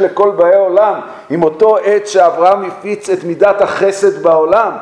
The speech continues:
עם אותו עץ, אותו אני לוקח למצרים. זה לא שאני סבא לטוב ודואג לכם שיהיה לכם עצים במדבר. ודאי שהקדוש ברוך הוא יכול לעשות ניסים, אבל אם אתם תביאו עצים כאלו עם היסודות של אהבת השם,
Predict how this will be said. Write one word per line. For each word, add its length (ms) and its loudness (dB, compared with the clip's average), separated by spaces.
עם 160 -4
אותו 380 2
עץ, 340 0
אותו 400 2
אני 160 -2
לוקח 420 2
למצרים. 520 0
זה 100 0
לא 140 2
שאני 260 -4
סבא 380 2
לטוב 460 0
ודואג 380 0
לכם 300 -2
שיהיה 160 0
לכם 280 0
עצים 340 -4
במדבר. 560 -2
ודאי 320 4
שהקדוש 300 -2
ברוך 140 2
הוא 100 0
יכול 220 0
לעשות 360 -4
ניסים, 340 -8
אבל 220 2
אם 100 0
אתם 280 0
תביאו 360 2
עצים 420 -2
כאלו 320 0
עם 100 0
היסודות 840 0
של 440 0
אהבת 540 2
השם, 360 -2